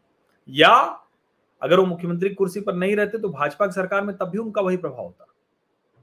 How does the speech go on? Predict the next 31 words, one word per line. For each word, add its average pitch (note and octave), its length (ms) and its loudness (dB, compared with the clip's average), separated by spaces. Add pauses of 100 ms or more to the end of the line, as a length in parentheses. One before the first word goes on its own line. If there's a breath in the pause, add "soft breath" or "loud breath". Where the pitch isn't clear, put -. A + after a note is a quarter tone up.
(280)
या E3+ 200 6
जब G3 180 6
वो F#3+ 100 2
लालू E3 320 0
जी G#3+ 100 -10
के A3 120 -8
साथ F#3 200 -4 (1300)
तब G#3+ 200 0
देखिए F#3+ 240 -6
अब F3 180 -6 (300)
तेजस्वी D3+ 400 -8
को F3 80 -8
हम E3 120 -8
बनाते D3+ 340 -4
हैं F#3+ 80 -4
और F3+ 120 -2
अब D#3 80 -4
हम, D#3+ 220 -12 (340)
या G3 220 6
छोड़ C#4 440 4
के B3 420 2 (640)
चले G3+ 220 4
आते G3+ 300 4
केंद्र G3+ 400 -4
में, E3+ 280 -10 (540)
या D#3+ 80 0
कहते F3 360 -4
कि F#3+ 100 -4
हमको F3 320 -4
उपराष्ट्रपति E3+ 600 -8
बनाइए। C#3+ 320 -10